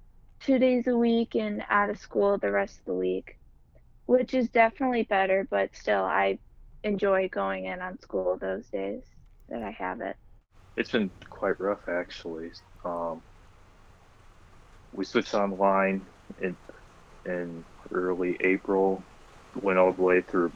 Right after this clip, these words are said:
Speaker 2: middle of May, uh, and right now we're still doing online, but in middle October, we're switching to hybrid classes. Um, our district really does not have a plan, but, uh, but the school aspects,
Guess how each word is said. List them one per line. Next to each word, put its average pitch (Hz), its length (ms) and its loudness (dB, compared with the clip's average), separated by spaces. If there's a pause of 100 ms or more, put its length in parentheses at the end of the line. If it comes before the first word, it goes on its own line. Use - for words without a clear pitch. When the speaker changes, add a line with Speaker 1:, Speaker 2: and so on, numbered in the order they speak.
Speaker 2:
middle 95 300 4
of 80 60 -2
May, 87 360 -2 (640)
uh, 80 220 -2 (600)
and 85 320 -2
right 95 200 4
now 95 160 6
we're 90 80 4
still 120 240 4
doing 110 200 2
online, 92 720 0
but 87 300 4
in 92 180 -4
middle 107 220 4
October, 95 800 0 (380)
we're 104 100 6
switching - 360 0
to 92 140 0
hybrid 92 500 2 (280)
classes. 95 880 -2 (480)
Um, 82 400 -8 (500)
our 110 80 8
district - 400 0
really 98 180 4
does 87 220 -2
not 98 160 6
have 90 160 0
a - 200 -12
plan, 90 500 0
but, 85 200 -2
uh, 80 180 -4 (1120)
but - 100 -6
the 101 60 -6
school 120 360 4
aspects, 104 720 2